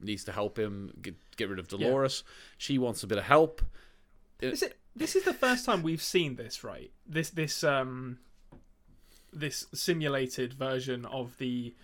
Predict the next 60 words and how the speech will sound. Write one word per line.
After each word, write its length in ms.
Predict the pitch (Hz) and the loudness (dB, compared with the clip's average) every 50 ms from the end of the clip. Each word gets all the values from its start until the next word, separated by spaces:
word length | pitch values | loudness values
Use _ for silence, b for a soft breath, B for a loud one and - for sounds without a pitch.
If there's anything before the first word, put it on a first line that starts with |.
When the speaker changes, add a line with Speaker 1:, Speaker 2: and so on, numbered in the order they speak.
| b b b b b b b _ _ _ _ - - | b b b b b b b _ _ _ _ -8 -6
Speaker 2:
uh, 160 | 131 127 123 | -4 -4 -4
paradise 720 | 123 - 156 143 135 131 123 123 123 123 120 120 - - | -2 2 4 4 4 4 2 0 -2 -4 -4 -6 -8 -8
that 80 | - - | -8 -6
all 200 | 147 143 131 127 | -4 -4 -4 -4
the 220 | 127 139 131 127 | -4 -4 -4 -4
hosts 160 | 127 135 139 143 | -2 2 4 4
Speaker 1:
Yeah, 260 | 127 107 90 85 - 147 | 6 4 4 0 -2 -4
Speaker 2:
went 180 | 123 120 - | -6 -6 -2
Speaker 1:
yeah, 80 | 113 107 | 0 0
Speaker 2:
to 60 | 92 | 0
at 40 | 87 | 0
Speaker 1:
it's 80 | 120 127 | 2 6
Speaker 2:
the 40 | 131 | 8
Speaker 1:
kinda 60 | 139 | 8
Speaker 2:
end 80 | 139 135 | 8 8
of 40 | 120 | 8
Speaker 1:
like, 80 | 120 123 | 6 6
Speaker 2:
season 100 | 127 113 | 4 2
Speaker 1:
yeah, 60 | 92 | 2
Speaker 2:
two. 60 | - | 0
Speaker 1:
it's 80 | - - | 0 2
kinda 180 | - 139 127 120 | 2 4 4 4
like 120 | 110 110 | 2 0
a 80 | 104 - - | -2 -8 -6
mimic 380 | 117 120 120 110 101 98 - | -4 -2 0 0 -2 -2 -6
version 380 | - 85 92 95 92 90 92 85 | -6 -4 -2 -2 -2 -2 -4 -8
of 80 | 78 80 | -8 -8
it, 80 | 80 | -10
isn't 120 | 92 95 90 | -10 -10 -10
it? 100 | 87 - - - - | -10 -12 -12 -12 -6
Speaker 2:
See, 260 | - - 277 262 247 226 - | -6 -4 -4 -6 -8 -14 -16
but 120 | - - - | -14 -10 -4
how, 320 | - - 339 381 392 370 - | 2 4 4 6 6 4 2
how 200 | - - 359 392 | 4 2 4 6
does 160 | 403 381 392 | 6 6 6
he 180 | - 320 302 294 | 4 0 0 2
know 240 | 240 247 247 233 160 | 2 4 4 4 4
about 420 | 123 120 117 110 110 - - - | 2 -2 -6 -10 -10 -12 -12 -12
it? 220 | - - 82 - - - - b b b b b b b b b b b b b b b b b b b b b b 131 | -14 -14 -14 -16 -20 -20 -20 b b b b b b b b b b b b b b b b b b b b b b 4
Speaker 1:
Um, 540 | 139 139 139 143 143 143 143 143 143 135 b b b b b b b b b b b b b b b b b b b b - _ _ - _ _ - - | 4 6 8 8 6 6 4 2 -2 -4 b b b b b b b b b b b b b b b b b b b b -20 _ _ -20 _ _ -8 -4
he 60 | 139 | 0
knows 220 | 135 139 143 117 127 | 2 4 4 4 4
everything. 300 | 131 165 190 160 117 - - _ - | 2 2 0 -4 -6 -8 -12 _ -6
Speaker 2:
I 80 | - 190 | -4 2
guess 220 | - 254 247 - | 2 2 2 2
he's 180 | 277 247 214 - | 2 0 0 2
got, 280 | - 214 196 170 - - | 2 4 4 4 4 2
I 60 | 170 | -2
guess 160 | 170 247 240 - | 0 0 -2 -2
he's 140 | 220 180 | -2 -2
got 160 | - 170 127 147 | -2 -2 -2 -2
Maeve, 380 | 143 135 131 127 123 123 123 - | -2 -4 -2 -2 -4 -4 -4 -4
so 180 | - 135 131 | -2 -2 -2
technically 540 | 127 - - - 160 - 147 139 - 135 127 | -4 -6 -6 -6 -6 -6 -6 -8 -6 -6 -4
he 100 | 127 127 | -4 -6
could 140 | - 131 127 | -6 -8 -6
get 180 | 139 135 127 | -4 -4 -4
her 100 | 127 131 | -4 -6
memories, 560 | 131 131 127 131 135 139 139 143 143 139 139 - | -4 -4 -6 -6 -4 -4 -4 -4 -4 -6 -4 -4
maybe. 580 | 151 151 156 151 156 160 160 170 170 170 - | -4 -2 -2 -2 -2 -2 -2 -2 -2 -4 -8